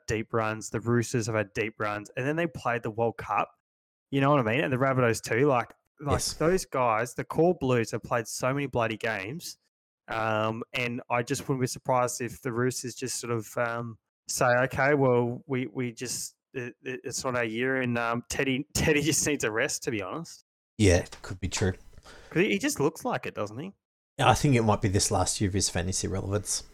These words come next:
Speaker 1: Oh, big call. Uh, what, uh, may-, may-, yeah,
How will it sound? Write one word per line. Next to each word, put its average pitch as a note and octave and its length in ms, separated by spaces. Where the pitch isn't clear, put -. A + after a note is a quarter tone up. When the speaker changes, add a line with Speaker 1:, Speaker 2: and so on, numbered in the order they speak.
Speaker 1:
Oh, F#3 180
big - 260
call. A#2 360
Uh, G3+ 140
what, G#3 240
uh, E3+ 220
may-, F#3 160
may-, F#3+ 260
yeah, C3+ 300